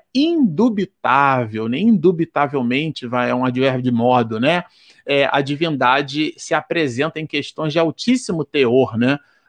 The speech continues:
Ele mostra o, o aspecto grandioso da obra divina,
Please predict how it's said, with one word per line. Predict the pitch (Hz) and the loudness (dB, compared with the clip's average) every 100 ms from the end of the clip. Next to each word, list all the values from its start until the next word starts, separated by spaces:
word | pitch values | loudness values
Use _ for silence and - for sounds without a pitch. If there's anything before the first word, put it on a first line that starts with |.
| - | -6
Ele | 117 123 | -2 0
mostra | 123 131 185 175 - 139 | 2 4 2 0 -2 -2
o, | 131 143 - | -2 -4 -2
o | 139 | 0
aspecto | 139 - - 165 170 - | 0 -4 -2 -2 -2 -6
grandioso | 131 127 214 254 220 156 156 170 202 190 135 | -2 4 6 8 6 6 4 8 8 8 2
da | 131 127 | 0 2
obra | 127 123 123 | 2 0 -2
divina, | 113 104 104 135 104 98 | -4 -8 -10 -14 -12 -14